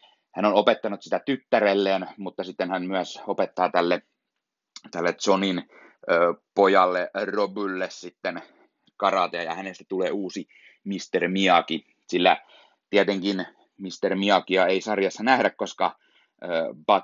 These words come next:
Morita menehtyi jo muutamia, muutamiakin vuosia ennen tätä sarjan aloitusta. Hänet nähdään ainoastaan näissä flashback-jaksoissa sitten, jotka on otettu suoraan niistä, ö,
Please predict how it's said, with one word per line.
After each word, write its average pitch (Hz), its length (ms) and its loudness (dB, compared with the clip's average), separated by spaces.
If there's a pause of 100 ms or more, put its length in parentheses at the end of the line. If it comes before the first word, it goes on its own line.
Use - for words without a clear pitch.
(160)
Morita 95 640 2 (180)
menehtyi 98 680 -4
jo 90 220 -4 (120)
muutamia, 92 720 -4 (540)
muutamiakin 120 640 0
vuosia 104 440 2
ennen 92 260 -6
tätä 87 220 -8
sarjan 90 440 -4
aloitusta. 87 840 -2 (380)
Hänet 87 260 -12
nähdään 98 380 -2
ainoastaan 92 500 -4
näissä 87 300 -8 (400)
flashback-jaksoissa 92 1500 0
sitten, 85 360 -8
jotka 78 240 -6
on 85 80 -2
otettu 82 300 -4
suoraan 80 420 2
niistä, 80 340 -6 (580)
ö, - 40 0